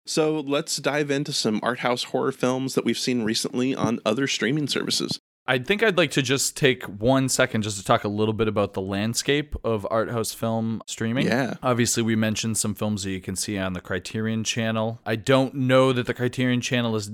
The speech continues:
Speaker 2: necessarily, like, ground zero for art house horror, but we definitely have plenty of other options. I don't know who does the programming over at Amazon Prime, but they clearly have a soft spot for horror.
Speaker 1: Yes.
Speaker 2: Particularly giallo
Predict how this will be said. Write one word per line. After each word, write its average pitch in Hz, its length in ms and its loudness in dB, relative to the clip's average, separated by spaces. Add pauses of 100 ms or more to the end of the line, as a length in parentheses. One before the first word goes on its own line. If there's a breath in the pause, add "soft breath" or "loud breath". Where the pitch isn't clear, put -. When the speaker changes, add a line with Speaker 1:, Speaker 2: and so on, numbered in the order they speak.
(140)
Speaker 2:
necessarily, 110 800 2
like, 95 240 -2
ground 107 420 0
zero 123 420 4
for 95 580 0
art 104 240 0
house 107 260 -2
horror, 143 560 2
but 131 160 2
we 131 160 0
definitely 135 540 0
have 117 680 2
plenty 135 480 2
of 117 140 4
other 110 260 -2
options. 95 680 -2
I 147 80 10
don't 196 160 4
know 175 160 4
who 156 200 -2
does 156 220 6
the 131 80 -2
programming 110 640 0
over 101 280 -2
at 101 60 2
Amazon 98 520 -2
Prime, 92 400 -4
but 92 220 -8
they 117 180 2
clearly 135 720 2
have 110 180 2
a 98 60 -4
soft 104 300 0
spot 87 420 -4
for 95 720 -2
horror. 101 520 2
Speaker 1:
Yes. - 480 -2
Speaker 2:
Particularly 151 720 0
giallo 117 760 2